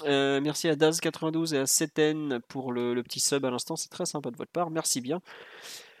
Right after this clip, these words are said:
Cinq mois consécutifs, bravo, belle continuité.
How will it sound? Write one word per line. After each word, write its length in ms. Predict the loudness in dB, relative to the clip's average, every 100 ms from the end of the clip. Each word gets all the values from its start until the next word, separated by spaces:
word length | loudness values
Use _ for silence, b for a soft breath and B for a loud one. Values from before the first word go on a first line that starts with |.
| B B _ _
Cinq 280 | 2 2 6
mois 180 | 6 6
consécutifs, 800 | 2 -2 -2 -2 -2 -2 -2
bravo, 360 | 2 2 4 2
belle 200 | 2 0
continuité. 720 | 0 -4 -2 -4 -2 -2 -2